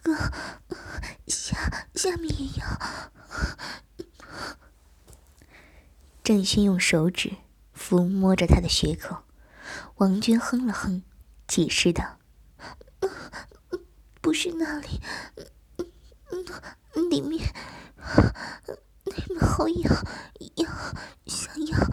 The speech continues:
想要哥哥的。”“的什么？”郑轩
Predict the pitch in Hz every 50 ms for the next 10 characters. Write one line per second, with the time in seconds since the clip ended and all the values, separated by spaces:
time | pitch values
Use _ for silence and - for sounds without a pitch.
0 | - - - - - - - - - _ - 311 302 - - - - - - 359
1 | 349 - - - 359 339 - - 349 339 349 - - - - - - - - -
2 | - - - - - - - - - _ - - - - - - - _ _ -
3 | - - - _ _ - - - - - - - - _ _ _ _ _ _ _
4 | _ _ _ _ - _ _ _ _ _ _ - _ _ _ _ _ _ _ _
5 | _ _ - - - - - - - - - - - - - - _ _ _ -
6 | _ _ _ _ - - _ _ - - - - - - - - - - - -
7 | 262 240 226 214 220 - - 247 247 254 269 -